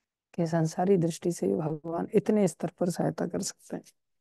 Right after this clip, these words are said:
तो क्या भगवान कोई भक्त अपना चित्त साफ कराना चाहेगा, तो भगवान उसकी सहायता नहीं करेंगे? अवश्य करेंगे।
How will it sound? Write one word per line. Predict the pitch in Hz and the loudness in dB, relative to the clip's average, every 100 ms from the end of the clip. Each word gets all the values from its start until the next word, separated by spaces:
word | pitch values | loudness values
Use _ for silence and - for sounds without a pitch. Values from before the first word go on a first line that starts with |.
| _ _ _ _ _ _ _ - | _ _ _ _ _ _ _ -2
तो | 214 | 6
क्या | 240 | 6
भगवान | 208 180 190 220 | 6 4 2 4
कोई | 214 | 4
भक्त | 202 196 208 | 4 2 2
अपना | 208 214 214 | 0 2 -2
चित्त | - 202 214 | 0 0 0
साफ | 190 202 196 | 2 0 0
कराना | 202 190 208 202 | 0 2 2 0
चाहेगा, | 180 190 202 | 0 0 0
तो | 190 208 | 0 -4
भगवान | - 170 175 202 | -4 -4 -2 -4
उसकी | 185 196 | -4 -8
सहायता | - 175 175 180 | -6 -6 -4 -6
नहीं | 190 | -6
करेंगे? | 196 190 196 190 - _ _ _ _ _ - | -4 -4 -4 -6 -12 _ _ _ _ _ -8
अवश्य | 180 - 175 | -8 -6 -8
करेंगे। | 170 - _ | -10 -12 _